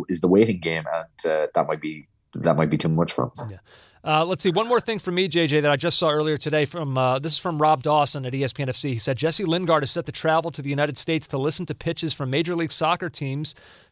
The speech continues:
Speaker 2: keen to sign the forward this summer," sources told E S P N.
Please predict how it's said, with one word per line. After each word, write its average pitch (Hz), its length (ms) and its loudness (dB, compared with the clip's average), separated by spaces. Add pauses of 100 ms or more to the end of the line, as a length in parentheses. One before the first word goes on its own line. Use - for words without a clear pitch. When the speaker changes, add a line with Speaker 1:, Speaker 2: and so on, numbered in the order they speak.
Speaker 2:
keen 175 240 -2
to 156 80 -2
sign 165 380 0
the 147 60 -4
forward 156 380 -2
this 147 120 0
summer," 175 340 -4 (180)
sources 107 300 -6
told 117 180 -6
E 113 100 -4
S 104 120 -8
P 113 120 -10
N. 104 140 -12